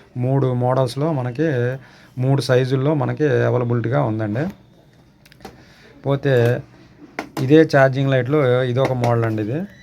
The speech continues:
ఇది జాస్పర్ అని చెప్పేసి ఇదొక మోడల్. ఇందులో ఏంటంటే ఫ్యాన్ ఇవ్వటం అనేది జరిగింది. ఈ ఫ్యాన్ అనేది మనం ఎప్పుడైతే ప్రెస్ చేస్తామో ఫ్యాన్ అనేది తిరగడం జరుగుతుంది. ఇదిగోండి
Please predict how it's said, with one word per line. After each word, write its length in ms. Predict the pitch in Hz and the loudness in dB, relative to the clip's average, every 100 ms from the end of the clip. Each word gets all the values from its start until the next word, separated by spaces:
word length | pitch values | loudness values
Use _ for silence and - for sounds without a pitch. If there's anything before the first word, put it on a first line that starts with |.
| - - 131 | -20 -8 -4
ఇది 160 | 127 | -2
జాస్పర్ 460 | 110 127 139 - 147 | 2 2 2 0 -2
అని 160 | 127 | -2
చెప్పేసి 400 | 123 120 127 120 147 127 113 135 147 | -4 -4 -6 -4 -2 0 0 -2 -4
ఇదొక 280 | 123 123 123 | -2 -2 -2
మోడల్. 720 | 117 110 117 113 113 107 160 202 - - - - 135 | 0 0 0 0 0 0 -2 -4 -14 -20 -20 -8 0
ఇందులో 280 | 143 165 | 2 6
ఏంటంటే 440 | 165 143 139 139 151 | 6 4 0 -2 -4
ఫ్యాన్ 500 | 117 143 139 151 151 139 127 123 117 117 127 | -4 -2 0 2 0 0 0 0 0 -2 -2
ఇవ్వటం 300 | 135 131 131 | -2 0 0
అనేది 560 | 131 123 123 156 123 123 | 0 0 0 0 2 0
జరిగింది. 680 | 113 120 120 113 127 185 151 | 2 2 2 0 0 -2 -2
ఈ 160 | 139 | -2
ఫ్యాన్ 400 | 123 147 139 151 | 0 2 4 4
అనేది 600 | 156 147 139 147 175 135 | 2 0 -2 -2 0 0
మనం 260 | 135 131 127 | -2 -2 -4
ఎప్పుడైతే 360 | 120 139 139 | -2 -4 -4
ప్రెస్ 320 | 131 123 120 135 | -4 -4 -4 -4
చేస్తామో 640 | 123 120 117 156 123 131 - - - - | -6 -4 -4 -2 -2 -4 -8 -14 -12 -4
ఫ్యాన్ 260 | 131 127 139 | 0 2 2
అనేది 300 | 131 127 147 | 0 0 -2
తిరగడం 360 | 127 123 123 | 0 0 0
జరుగుతుంది. 540 | 117 113 110 117 165 143 | 0 -2 -2 -4 -4 -4
ఇదిగోండి 420 | 117 120 117 160 | -2 -2 -2 -4